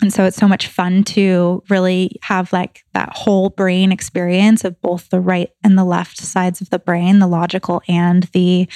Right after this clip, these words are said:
uh, creative. So anyways, what I realized in that time when I was, like, twenty-one years old and making, I think, like, sixty-five, seventy thousand dollars a year, once I got that promotion,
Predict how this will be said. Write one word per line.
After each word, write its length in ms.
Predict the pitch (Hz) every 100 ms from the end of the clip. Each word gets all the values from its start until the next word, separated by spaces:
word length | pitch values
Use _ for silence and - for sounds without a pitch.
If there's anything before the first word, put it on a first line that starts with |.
| - - - -
uh, 180 | 180 175
creative. 760 | 180 - 190 180 196 320 - -
So 380 | - 220 196 208 -
anyways, 560 | 233 202 185 190 - - _
what 160 | 220 214
I 60 |
realized 760 | 214 208 262 220 185 185 190 - - - - -
in 180 | 226
that 200 | 214 -
time 340 | 226 226 254 208
when 120 | 190
I 100 | 185
was, 180 | 190 185
like, 200 | 190 -
twenty-one 480 | - 208 208 202 196
years 220 | 185 180
old 420 | 196 202 185 180 -
and 600 | 202 190 185 180 180 190 - -
making, 720 | 208 196 185 196 190 185 185
I 40 | -
think, 220 | 190 185
like, 160 | 180
sixty-five, 540 | - 202 - 190 180 185
seventy 320 | 190 196 196
thousand 320 | 185 180 180
dollars 380 | 180 175 180 -
a 40 |
year, 540 | 180 196 247 202 185 190 - - - - 208
once 180 | 220
I 80 | 226
got 200 | 208 202
that 160 | 185 -
promotion, 840 | 190 185 220 - 196 185 185 214